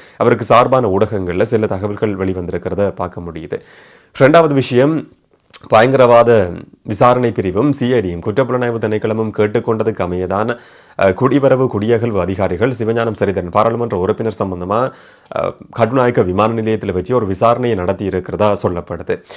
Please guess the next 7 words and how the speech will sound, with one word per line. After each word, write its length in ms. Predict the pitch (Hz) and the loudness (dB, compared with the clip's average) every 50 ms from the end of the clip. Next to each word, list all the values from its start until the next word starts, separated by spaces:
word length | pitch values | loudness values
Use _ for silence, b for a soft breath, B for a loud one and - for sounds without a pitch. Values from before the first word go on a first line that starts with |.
| B B B B | B B B B
அவர் 180 | B 104 107 | B 0 2
வெளிநாடு 400 | 95 101 107 113 117 120 120 117 | 4 4 2 4 4 2 2 2
போறதுக்கு 640 | 113 - 117 110 107 110 104 - 110 95 87 87 - | 2 2 2 2 2 0 0 0 0 0 0 -2 -2
தடை 260 | - 95 98 107 113 | -2 2 4 4 4
விதிக்கப்பட்டிருக்கு. 880 | 113 113 110 110 98 - 104 85 104 90 95 101 98 - - 127 147 143 | 4 2 -2 -2 0 -2 0 0 0 0 0 -2 -2 0 0 0 0 0
அவர் 240 | 110 104 98 98 | -2 -2 0 0
உடனடியாவே 760 | 95 98 110 110 117 113 113 104 107 104 101 104 110 120 131 | 0 0 2 2 2 0 0 0 0 0 2 2 2 0 0